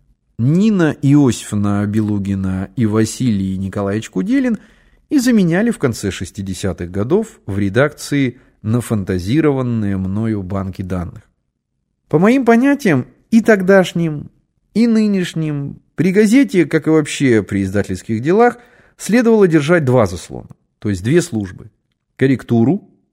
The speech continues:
дабы не допустить языковых нелепиц,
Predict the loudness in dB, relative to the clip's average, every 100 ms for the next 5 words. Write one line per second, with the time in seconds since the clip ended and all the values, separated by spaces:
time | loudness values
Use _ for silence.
0 | _ _ -2 2 2 0 0 0 -2 -4
1 | -6 -6 -6 -2 0 2 2 0 -2 -2
2 | -2 -6 -8 -12